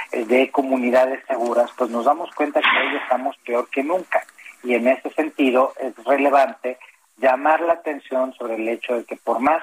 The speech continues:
que nos digan, este, que es un problema poco importante, sí lo es y es mucho. El gobierno federal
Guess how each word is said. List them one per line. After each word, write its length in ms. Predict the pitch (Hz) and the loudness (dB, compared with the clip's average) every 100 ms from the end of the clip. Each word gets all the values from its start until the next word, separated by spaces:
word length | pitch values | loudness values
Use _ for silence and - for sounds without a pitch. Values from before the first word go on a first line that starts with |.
| - | -6
que 80 | |
nos 220 | 165 143 123 | -8 -8 -4
digan, 380 | 127 127 101 - _ - - - | -2 0 0 -4 _ -20 -20 -10
este, 420 | 107 107 - 107 - | -10 -10 -8 -6 -2
que 540 | 120 123 135 139 120 | 2 2 2 2 2
es 100 | 117 - - - | -2 -10 -14 -10
un 160 | 131 123 | -6 -4
problema 540 | - 127 120 120 127 | 0 2 2 2 0
poco 420 | - 127 123 - 131 | 2 0 0 0 0
importante, 960 | 123 - 117 - 135 120 - 131 143 _ _ | 0 -2 -2 2 2 2 -4 -6 -6 _ _
sí 80 | 147 | -8
lo 200 | 151 151 | -8 -12
es 200 | 139 151 - - | -10 -12 -12 -12
y 140 | 123 | -8
es 120 | 120 | -6
mucho. 400 | 135 143 151 - - _ _ _ _ - | -2 0 0 -4 -20 _ _ _ _ 0
El 160 | 139 | 2
gobierno 340 | 127 147 170 185 | 4 2 2 0
federal 460 | 175 151 147 - | 0 4 4 2